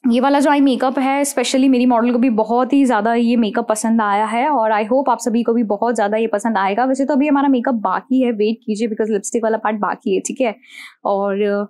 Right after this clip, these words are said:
लिपस्टिक जो है, हमने बहुत ही सोच समझ के अप्लाई करी, कौन सा शेड। पहले मैंने सोचा न्यूड अप्लाई करूँ, फिर मैंने न्यूड अप्लाई किया और न्यूड के बाद हमने उसे थोड़ा ब्राइट किया। तो कभी-कभी ऐसा होता है, हमें लिपस्टिक समझ में नहीं आती कि कौन सी लगाए। So,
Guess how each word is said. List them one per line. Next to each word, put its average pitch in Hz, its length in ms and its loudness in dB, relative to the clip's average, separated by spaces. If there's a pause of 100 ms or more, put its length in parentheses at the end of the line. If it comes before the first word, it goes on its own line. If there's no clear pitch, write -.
(440)
लिपस्टिक 254 500 -2
जो 330 200 0
है, 269 320 0
हमने 269 200 2
बहुत 240 360 0
ही 254 180 2
सोच 233 300 -2
समझ 220 240 -4
के 262 100 -2
अप्लाई 214 280 -2
करी, 214 180 -2
कौन 214 180 -2
सा 233 120 -4
शेड। 226 300 -2
पहले 254 160 2
मैंने 277 160 2
सोचा 277 240 0
न्यूड 240 280 2
अप्लाई 226 320 -2
करूँ, 226 300 0
फिर 262 140 -2
मैंने 262 180 2
न्यूड 247 240 2
अप्लाई 233 300 0
किया 220 220 -2
और 233 120 2
न्यूड 233 240 2
के 277 100 0
बाद 247 280 2
हमने 247 180 2
उसे 240 160 0
थोड़ा 240 180 2
ब्राइट 220 380 0
किया। 220 420 -2 (560)
तो 302 240 0
कभी-कभी 294 420 0
ऐसा 311 140 2
होता 302 140 0
है, 302 40 2
हमें 294 100 2
लिपस्टिक 285 300 -2
समझ 269 240 2
में 269 100 2
नहीं 277 100 2
आती 262 220 -2
कि 269 120 2
कौन 240 220 2
सी 269 140 0
लगाए। 220 360 0
So, 294 260 0